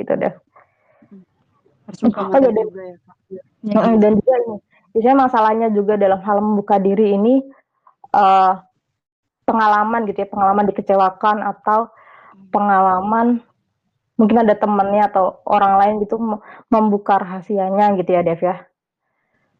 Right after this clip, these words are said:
Speaker 2: Mhm.
Speaker 1: Nah, ya memang itu pahit ya istilahnya,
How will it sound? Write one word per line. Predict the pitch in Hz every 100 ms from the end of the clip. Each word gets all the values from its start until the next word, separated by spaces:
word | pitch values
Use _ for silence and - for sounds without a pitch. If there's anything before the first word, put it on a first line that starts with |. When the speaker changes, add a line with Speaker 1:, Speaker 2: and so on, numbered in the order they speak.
| _
Speaker 2:
Mhm. | 233 226 220
Speaker 1:
Nah, | 208 185 - - _ -
ya | 220
memang | 214 220 247 220
itu | 208 247 240
pahit | 202 180 233 240
ya | 214 202
istilahnya, | 196 202 190 202